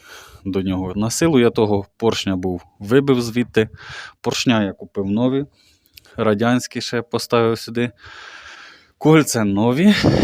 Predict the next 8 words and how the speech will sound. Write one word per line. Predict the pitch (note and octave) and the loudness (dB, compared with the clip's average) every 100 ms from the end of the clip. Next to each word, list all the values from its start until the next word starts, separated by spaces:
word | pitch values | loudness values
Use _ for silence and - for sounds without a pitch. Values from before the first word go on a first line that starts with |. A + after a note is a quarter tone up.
| - - - - | 0 -6 -16 -12
е, | B2 A2 G#2+ G#2 G2+ | -6 -2 0 0 0
циліндри | A#2+ C#3 C3 C3 | 2 4 4 2
проточені. | - A#2+ G#2+ G2+ G2 F#2+ F#2+ _ - - - _ _ _ _ _ _ _ | -2 -4 -2 -2 -2 -6 -8 _ -20 -20 -20 _ _ _ _ _ _ _
Проточував | - G2+ - F2 - G#2 G#2+ | -6 -4 -4 -8 -8 -12 -12
це | G#2 | -12
все. | G2 - F#2 - _ _ _ | -12 -10 -12 -12 _ _ _
Далі | G#2+ A2 A#2 G2+ F#2+ | -8 0 0 0 -4
клапана. | - - - D3+ E3+ F3+ | -2 -2 0 0 0 -2